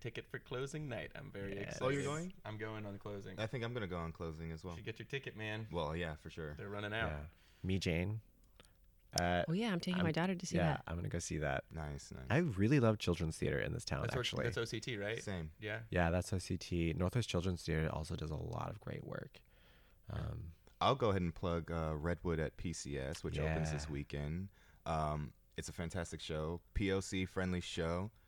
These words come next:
Speaker 3: Um, and, yeah, definitely come out and see it. Uh, they accept arts for all, so if that means something to you.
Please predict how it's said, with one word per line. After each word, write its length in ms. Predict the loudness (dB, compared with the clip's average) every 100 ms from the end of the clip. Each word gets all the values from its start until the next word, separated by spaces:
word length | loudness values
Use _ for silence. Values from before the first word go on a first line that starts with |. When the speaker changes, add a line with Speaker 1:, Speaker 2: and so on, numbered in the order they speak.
| -20 -20 -4
Speaker 3:
Um, 720 | 0 2 2 2 0 0 -4 -8 -6
and, 680 | -2 0 0 0 0 -2 -4 -12 -20 -20 -14 0
yeah, 260 | 2 2 -4 -4
definitely 340 | -2 0 -2
come 200 | -2 0
out 100 | 0
and 100 | -2
see 200 | -4 -4
it. 160 | -4 -4 -10 -4
Uh, 200 | -4 -2
they 100 | -4
accept 300 | -4 -4 -4
arts 260 | -4 -6 -10
for 160 | -10 -10
all, 200 | -10 -12
so 340 | -12 -12 -12 -16 -20 -20 -20 -20 -16
if 120 | -6
that 200 | -6 -6 -8
means 320 | -6 -4 -6
something 340 | -10 -10 -10
to 140 | -10 -10
you. 200 | -10